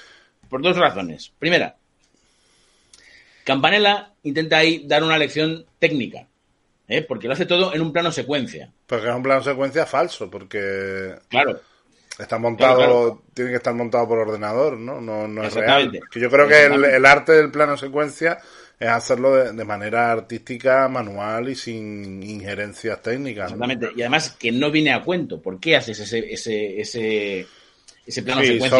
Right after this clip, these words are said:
Speaker 2: so-,
Speaker 1: en
Speaker 2: sobra
Speaker 1: esa
Speaker 2: un
Speaker 1: escena en
Speaker 2: poquito,
Speaker 1: concreto?
Speaker 2: sí.
Speaker 1: No tiene, no tiene justificación narrativa. Podrá
Speaker 2: No.
Speaker 1: tener toda la justificación técnica que quieras, pero no tiene justificación narrativa. Eso es al-, es un plano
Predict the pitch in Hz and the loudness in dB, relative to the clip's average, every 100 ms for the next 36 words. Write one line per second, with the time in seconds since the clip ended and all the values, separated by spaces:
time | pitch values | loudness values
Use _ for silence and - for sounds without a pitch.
0 | 131 117 113 131 123 117 131 107 95 87 | 6 4 0 0 2 0 0 0 -4 -8
1 | 87 80 107 101 92 78 - 127 170 175 | -10 -10 -10 -10 -12 -14 -10 -2 0 0
2 | 160 156 180 175 147 143 135 127 127 160 | -2 0 0 0 -4 -6 -2 -4 2 4
3 | 160 143 147 135 120 104 101 202 147 - | 4 0 -2 0 0 0 0 2 0 0
4 | _ _ _ 104 131 185 214 196 170 180 | _ _ _ 0 2 4 2 2 0 2
5 | 180 151 170 180 175 156 139 117 76 - | 2 2 0 -4 0 0 0 -4 -6 -14
6 | _ _ - _ _ 120 143 170 160 151 | _ _ -20 _ _ -4 0 0 0 0
7 | 147 135 143 120 98 95 151 160 185 185 | 0 0 0 0 -2 -4 -4 2 2 2
8 | 180 202 170 190 190 226 | -2 -2 2 2 2 -2